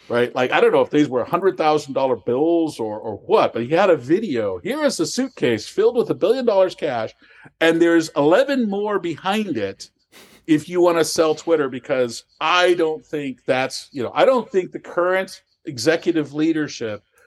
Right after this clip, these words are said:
will honor the stewardship of something that's this important. It needs to be a private company." And Elon has lost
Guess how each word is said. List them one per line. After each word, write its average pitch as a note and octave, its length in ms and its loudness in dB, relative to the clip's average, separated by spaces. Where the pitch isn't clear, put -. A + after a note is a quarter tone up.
will C3+ 580 2
honor F3 460 2
the D3 100 -4
stewardship E3 720 0
of B2 140 -6
something D3 420 0
that's A2+ 240 2
this D3+ 320 2
important. C3+ 720 -2
It B2+ 240 -2
needs C#3 340 2
to D3+ 80 0
be B2+ 120 0
a B2 60 2
private A#2 420 0
company." G#2 600 -8
And D3 520 4
Elon A3 380 4
has D3 300 -2
lost A#2+ 680 0